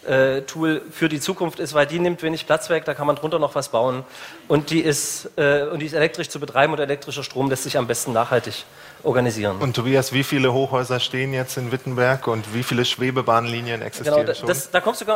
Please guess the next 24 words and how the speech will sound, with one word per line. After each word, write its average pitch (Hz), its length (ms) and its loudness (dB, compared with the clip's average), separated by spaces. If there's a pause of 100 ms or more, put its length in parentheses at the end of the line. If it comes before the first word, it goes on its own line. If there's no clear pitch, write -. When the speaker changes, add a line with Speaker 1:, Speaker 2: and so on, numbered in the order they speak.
(280)
Speaker 1:
erinnerst 202 280 2
du 208 40 -4
mich 190 120 -6
gleich 196 220 2
an 175 100 -2
ein 170 100 -8
zweites 226 400 0
Projekt. 226 420 -4
Wir 185 100 4
haben 185 220 0
ein 185 240 0
Projekt 196 320 -2
gemacht, 185 340 2
wo 185 40 -4
es 170 100 -6
darum 175 200 2
ging, 180 340 -2 (420)
was 160 140 2
sind 165 140 0
Haltefaktoren 175 720 2
für 165 120 -6
den 165 120 -2
ländlichen 151 360 -2
Raum? 120 380 2